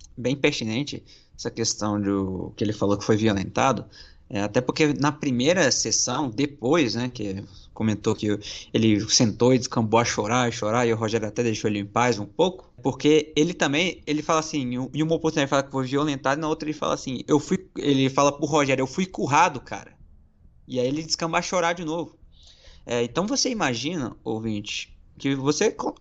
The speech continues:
consegue, justamente como, como o Hernani falou, assimilar isso muito a um estupro mesmo, a uma violação total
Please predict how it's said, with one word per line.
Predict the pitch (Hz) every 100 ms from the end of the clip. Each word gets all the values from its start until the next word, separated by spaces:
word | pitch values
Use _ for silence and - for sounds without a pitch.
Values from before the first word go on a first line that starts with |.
| -
consegue, | 208 - 185 240
justamente | 151 131 131
como, | 131 127 113
como | 117 120 110
o | 110
Hernani | 107 110
falou, | 107 110 120 214 - - - - -
assimilar | 156 - 269 165 156
isso | - 185
muito | 190 254
a |
um | - 330
estupro | - - 247 311 302
mesmo, | 151 165 190 131
a |
uma | 139 160
violação | 151 185 190 156 - 147 196
total | - 185 214 - 160 202 131